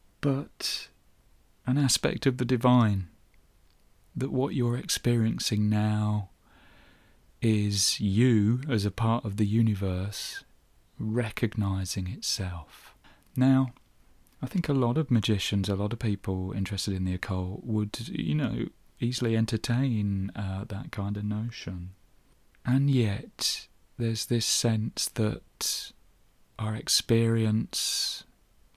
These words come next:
our understanding is somehow inadequate, somehow partial, relative,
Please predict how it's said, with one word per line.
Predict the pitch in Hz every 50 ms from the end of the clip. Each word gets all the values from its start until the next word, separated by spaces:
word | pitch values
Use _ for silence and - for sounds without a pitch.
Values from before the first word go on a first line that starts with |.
| _ _ _ _ _ _ _ - -
our | 98 95 98
understanding | 98 95 95 98 95 - - - - 113 107 104 104 104 104 107 101 104 101 104 104 104 104 104 98 - _ _ _ _ _ _ _ _ _ _ _ _ _ _ _ _ -
is | - 110 101 -
somehow | - - 123 113 110 107 110 110 107
inadequate, | 107 107 107 104 98 98 - - - 92 - -
somehow | - - 107 101 101 101 101
partial, | 98 - - 104 101 98 92 - - - 101 95 92
relative, | 92 95 107 101 101 98 92 - - - 90 90 87 - - -